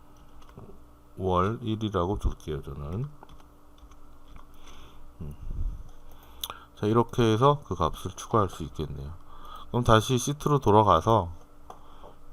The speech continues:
추가된 내용을 보기 위해서,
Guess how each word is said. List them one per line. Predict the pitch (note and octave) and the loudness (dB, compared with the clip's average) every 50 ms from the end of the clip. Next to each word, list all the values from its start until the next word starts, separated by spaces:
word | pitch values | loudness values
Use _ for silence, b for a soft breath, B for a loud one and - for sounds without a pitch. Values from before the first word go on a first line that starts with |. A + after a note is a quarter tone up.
| - - - - - - - - - - - - - - - - - - - - - - - - - - - - - - - - - - - - - - - - - - - - - - - - - - - - | -14 -14 -14 -16 -18 -18 -20 -18 -16 -14 -14 -12 -14 -14 -14 -16 -18 -18 -18 -18 -18 -18 -18 -18 -16 -16 -16 -16 -16 -18 -18 -18 -18 -18 -18 -18 -18 -18 -18 -20 -20 -20 -20 -18 -18 -18 -16 -16 -14 -12 -10 -2
추가된 | - - C3+ C3+ C#3+ C3 B2+ B2 A2+ G2+ | 2 2 8 10 10 12 12 10 8 6
내용을 | F#2+ F#2 F#2 F#2 F#2 F#2 E2+ | 4 6 6 6 6 4 4
보기 | - - F2 E2 F2 F#2+ F2 D#2 | 4 2 2 2 0 -2 -2 0
위해서, | D2+ D2+ D#2 D#2 - D2 C#2+ D#2 G2+ | 0 0 0 0 0 0 -2 -2 -2